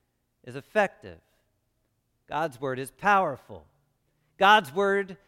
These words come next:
gets things done, and he gets to use it on your lips. See, because you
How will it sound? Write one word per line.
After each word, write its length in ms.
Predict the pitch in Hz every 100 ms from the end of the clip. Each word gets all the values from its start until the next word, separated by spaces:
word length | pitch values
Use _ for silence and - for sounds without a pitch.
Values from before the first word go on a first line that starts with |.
| _ 156
gets 340 | 220 233 - 175
things 400 | 214 208 208 165 214 180
done, 380 | 139 233 247 196
and 320 | 196 202 208
he 200 | - 220
gets 320 | 185 220 208 -
to 100 | 185
use 480 | 139 208 196 208
it 240 | 247 277 - _
on 220 | 165 165
your 520 | 165 196 214 220 220 214 _ _
lips. 580 | 170 139 _ _ - _ _ _ _ _ _ _ _ _ _ _ _ _ _ _ _ _ _ _ _ _ _ _ _ _ _ _ _ _ _ _ _ _ _ _ _ _
See, 160 | _ 190
because 480 | 190 - 180 151
you 480 | 151 214 196 131 160